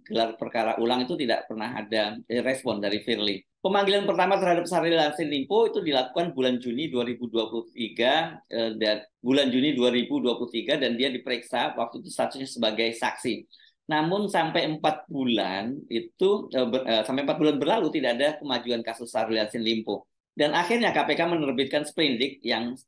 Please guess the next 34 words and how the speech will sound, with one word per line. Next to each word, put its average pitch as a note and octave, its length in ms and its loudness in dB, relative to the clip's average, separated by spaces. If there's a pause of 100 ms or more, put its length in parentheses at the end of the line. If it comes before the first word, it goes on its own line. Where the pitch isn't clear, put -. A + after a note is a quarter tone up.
eh, A#2 420 2
ya, B2 220 0
eh, A#2 400 4
yang B2+ 320 0
menjadi B2+ 400 6
dasar C#3 160 -2
penggeledahan A2 480 2
itu G#2 320 -2
dan, C#3 160 2 (720)
nah, G2 320 -2
ini D3+ 320 4
bagian B2 400 2
yang A#2+ 160 2
menarik B2 560 2
karena, B2+ 560 -2
eh, B2 320 0 (240)
sprindik E3+ 500 -2
itu, B2+ 480 -4 (220)
eh, B2+ 100 -2
diterbitkan C3+ 840 0
saat - 480 -2
Firly C#3+ 400 -2
melakukan D3 560 -4 (400)
kunjungan C3 480 2
kerja B2 400 0
ke D#3+ 160 -4
Korea A#2 240 2
Selatan B2+ 480 -2
pada A#2 240 0
tanggal A#2 400 -2
dua A#2+ 240 -2
puluh A#2 160 -2
lima A2 240 -6
September. A2 720 0